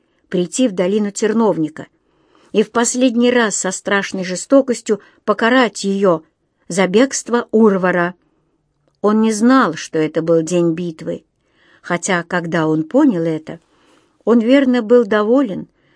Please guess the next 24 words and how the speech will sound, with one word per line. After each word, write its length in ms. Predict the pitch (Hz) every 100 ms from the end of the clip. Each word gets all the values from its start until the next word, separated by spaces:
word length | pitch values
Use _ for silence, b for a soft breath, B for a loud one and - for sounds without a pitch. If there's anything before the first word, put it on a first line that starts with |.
| _ -
что 240 | - 185
привёл 380 | 190 190 196 180
Катлу 420 | - 185 175 180
с 60 | 170
собой. 520 | - 185 175 170 165 _ _ _ b b b b b b
Но 140 | 196
теперь 540 | 196 - 185 220 208 -
он, 400 | 208 208 208 202 -
Тенгиль, 680 | - 180 185 185 220 226 208 _ _
был 220 | 180 185 185
мёртв, 580 | 214 262 233 - - _ _ _ _ _ _ -
так 240 | 170 160
же 160 | 143 156
мёртв, 520 | 180 277 277 - _ _ _ _ _ -
как 220 | 156 156
и 40 |
все 320 | - - 214 226
другие. 640 | 196 202 - 170 165 160 _ _ _ _ _ _ _ _ _ _ _ _ _ _ _ _ _ _ _ _ _ _ _ -
"Нашего 440 | 214 277 269 269
мучителя 640 | 262 269 285 302 - 262 233
больше 380 | 262 247 -
нет", — 280 | 262 302 311
сказал 440 | - 185 170 170 165
Урвар. 460 | 170 175 160 165